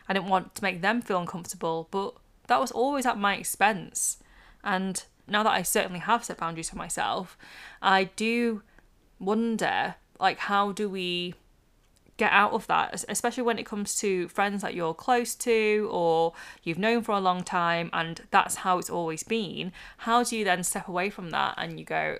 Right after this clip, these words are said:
"Okay, actually, I just wanted to address this with you. I know that you said these things in the past and I've laughed along, but now I don't think they're okay." How is that going to change the course of that relationship?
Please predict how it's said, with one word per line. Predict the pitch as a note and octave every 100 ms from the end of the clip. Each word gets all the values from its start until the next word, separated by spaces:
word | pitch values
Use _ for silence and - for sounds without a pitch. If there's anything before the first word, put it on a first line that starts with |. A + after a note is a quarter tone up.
| -
"Okay, | - - D3+
actually, | - - - D#3+ D#3+ - _ _
I | E3+
just | F3+ F#3
wanted | F#3 C#3 -
to | E3
address | D#3+ -
this | D#3 D#3+
with | D#3
you. | D#3 D3+ D3+ - -
I |
know | E3 E3
that | D#3+ -
you | E3
said | - E3 -
these | D#3+ D#3
things | E3 D#3
in | D3+
the | D#3
past | B3+ C4+ - - - -
and | F3
I've | D#3+ F#3
laughed | F3 -
along, | D#3 F3+ G3+ G3+ -
but | F3
now | F3 F3
I | E3
don't | D#3+
think | - E3
they're | D#3
okay." | D#3 - F#3 E3 - - F3+ _ - - - _
How | - G3+ A3
is | A3+
that | G#3 -
going | F3 F3
to | F3 D#3+ D3+ -
change | - F3+ E3+ -
the |
course | - E3+ D#3+
of | -
that | D3+ -
relationship? | D3+ E3 G3 F#3 E3 - E2+ -